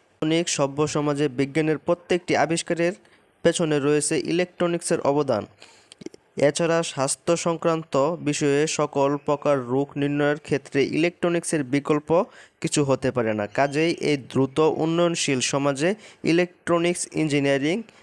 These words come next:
এক গুরুত্বপূর্ণ শাখা হিসেবে অবস্থান করেছে। মানুষের দৈনন্দিন জীবন প্রণালী ও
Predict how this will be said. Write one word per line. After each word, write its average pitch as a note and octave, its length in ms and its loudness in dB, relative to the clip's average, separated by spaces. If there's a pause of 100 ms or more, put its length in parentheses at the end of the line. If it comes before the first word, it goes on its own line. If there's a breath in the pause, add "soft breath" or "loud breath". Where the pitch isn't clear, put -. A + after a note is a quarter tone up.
(180 loud breath)
এক C#3 60 -2 (160)
গুরুত্বপূর্ণ F3+ 600 2 (140)
শাখা E3+ 320 0
হিসেবে D3+ 280 0 (160)
অবস্থান E3 380 0 (200)
করেছে। C3 340 2 (500 loud breath)
মানুষের E3 420 2 (420)
দৈনন্দিন D#3+ 580 2 (100)
জীবন C#3+ 380 0 (300)
প্রণালী D3+ 440 2 (180)
ও - 20 4